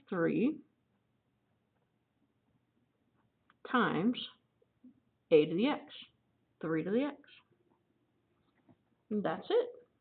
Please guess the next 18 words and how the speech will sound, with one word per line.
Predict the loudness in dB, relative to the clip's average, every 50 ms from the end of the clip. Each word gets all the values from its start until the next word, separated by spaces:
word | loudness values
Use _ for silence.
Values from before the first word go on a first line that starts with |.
| _ _ -20 _ _ _ _ _ _ _ _ _ _ _ _ _ _ _ _ _ _ _ _ _ _ _ -16
Okay, | -12 -10 -10 -8 -10 -10 -12 -12 _
let's | -6 -6 -6 -8 -6 0
say | 4 4 6
we | 6 6 6 4
have | 4 2 0 0 -2 -4
something | -6 -6 -6 -4 -4 -4 -2 -2 -2 -4 -4 -6 -8 -12 _ _ -18
like | -16 -14 -14 -16 -18 -20 _ _ -20 -20 -20 -20 -20 _ _ _ -2
this. | 0 0 0 -4 -10 -18 -20 -20 -20 -20 _ _ _ _ _ _ _ _ _ _ _ _ _ _ _ _ _ _ _ _ _ _ _ _ _ _ _ _ _ _ _ _ _ _ _ _ _ _ _ _ _ _ _ _ _ _ _ _ _ _ _ _ _ _ _ _ -8
Okay, | -6 -6 -6 -6 -8 -12 -12 -10 -6 -6
so | -4 -2 0
here | 0 2 2 4
we | 4 4
can | 4 4 2 4 4
see | 4 4
there's | 4 2 2 2
a | 0
little | 2 2 2 2
baby | 4 4 4 4 4 2